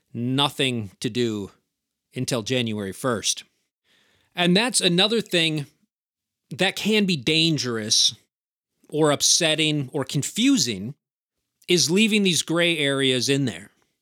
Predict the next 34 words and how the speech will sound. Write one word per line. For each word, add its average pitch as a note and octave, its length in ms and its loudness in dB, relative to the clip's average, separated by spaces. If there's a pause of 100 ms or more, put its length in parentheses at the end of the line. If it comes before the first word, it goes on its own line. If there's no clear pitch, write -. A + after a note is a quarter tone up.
(160)
and C#3+ 180 -4
saying, C#3+ 600 0 (340)
"Okay, E3 460 -2
and C#3+ 160 -4
sometimes E3 840 0 (300)
we D#3 140 -4
can D3+ 280 0
do C#3+ 120 -2
this, C#3+ 180 -2
sometimes C3 440 -4
we G#2 60 -12
can't C#3 340 -4
do B2 140 -6
that." G#2+ 260 -6 (1160)
And F#3+ 100 -4
there's A#3 140 0
benefits F3 600 0 (760)
and E3+ 600 0
cons F#3+ 580 2
to C#3 100 -4
all A2+ 280 -8
of G2 100 -14
that. A2+ 380 -6 (760)
But F#3 140 2
I F#3 60 4
think G3 280 2
overall, D#3+ 800 2 (380)
the D3 80 2
more F#3+ 420 4
we F3+ 160 2
can D3+ 160 -4
clear F#3 340 0
it E3 60 -2
up, F3 320 -2